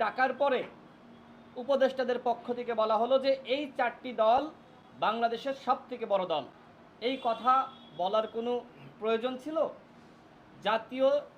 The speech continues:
সংলাপ আহ্বান করার জন্য আমাদের দল গণ অধিকার পরিষদের পক্ষ থেকে আমরা সব সময় বলেছি, কিন্তু চারটি দলকে ডেকে আপনি বলবেন যে এই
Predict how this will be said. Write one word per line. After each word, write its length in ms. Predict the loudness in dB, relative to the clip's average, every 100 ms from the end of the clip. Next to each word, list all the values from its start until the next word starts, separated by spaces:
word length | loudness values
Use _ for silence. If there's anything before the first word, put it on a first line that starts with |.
| -12 -6
সংলাপ 340 | 0 2 2 2
আহ্বান 300 | 2 2 2 2
করার 180 | 0 0 0
জন্য 180 | 0 -2 -10 -16 -20 -20 -20 -20 -20 -20 -20 -20 -2 2
আমাদের 260 | 4 4 4 4
দল 140 | 2 2
গণ 120 | 0 0
অধিকার 280 | -2 -4 -6
পরিষদের 320 | -6 -10 -10 -6 -4
পক্ষ 220 | -4 -4 -6
থেকে 180 | -6 -12 -20 -20 -20 -10 -4
আমরা 280 | 0 2 2 -2 -4
সব 120 | -4 -4 -4
সময় 220 | -4 -4
বলেছি, 260 | -6 -8 -14 -20 -20 -20 -20 -20 -20 -20 -20 -20 -4
কিন্তু 300 | -2 -2 -4 -6 -10 -20 -20 -20 -20 -20 -20 -6 0
চারটি 420 | 0 -2 -8 -4 2
দলকে 280 | 2 2 0 0
ডেকে 200 | 0 0 -2
আপনি 140 | -2 0
বলবেন 280 | 2 2 0 0
যে 80 | -6 -4
এই 100 | -6